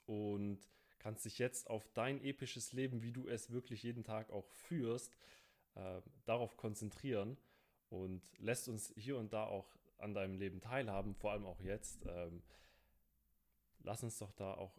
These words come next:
vielleicht gerne mal, mal einsteigen, wenn du sagst, du hast f-, das früh für dich gelöst.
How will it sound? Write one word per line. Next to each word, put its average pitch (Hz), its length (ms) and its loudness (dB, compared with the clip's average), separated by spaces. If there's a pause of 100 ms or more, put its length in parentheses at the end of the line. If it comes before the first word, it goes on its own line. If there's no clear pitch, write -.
(180)
vielleicht 98 280 -6
gerne 101 200 2
mal, 92 260 -2 (140)
mal 90 160 -6
einsteigen, 101 540 -2
wenn 95 120 -2
du 92 80 -4
sagst, 95 540 -2 (800)
du 110 80 -2
hast 104 200 0
f-, - 120 -12 (320)
das - 280 -2 (200)
früh 185 160 2
für 143 160 -2
dich 127 200 -4
gelöst. 107 720 0